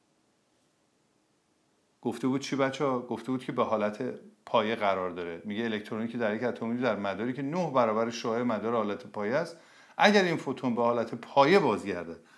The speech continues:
خب یکی دیگه این که از سه مستقیما بیاد به یک. پس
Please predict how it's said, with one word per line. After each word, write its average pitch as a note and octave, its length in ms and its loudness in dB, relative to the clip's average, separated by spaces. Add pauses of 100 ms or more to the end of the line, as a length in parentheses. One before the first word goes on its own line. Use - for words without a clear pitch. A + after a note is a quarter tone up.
(440)
خب A#2 200 0
یکی A3 300 6
دیگه G#3+ 180 6
این A#3 160 10
که G#3 400 8 (260)
از D#3 140 4
سه - 300 8
مستقیما D3 680 8
بیاد B2 220 8
به G#2 140 -2
یک. F2 400 -6 (1800)
پس - 420 0